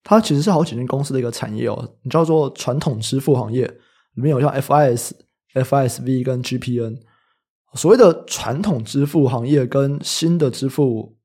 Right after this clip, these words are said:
行业是差在哪里啊？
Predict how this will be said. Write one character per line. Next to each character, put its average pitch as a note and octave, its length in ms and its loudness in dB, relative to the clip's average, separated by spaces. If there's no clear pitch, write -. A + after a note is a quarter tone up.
行 A2+ 300 -10
业 B2+ 240 0
是 C3+ 300 -2
差 - 240 -2
在 C#3+ 80 2
哪 G#2+ 160 -4
里 G#2+ 140 -6
啊？ - 160 -14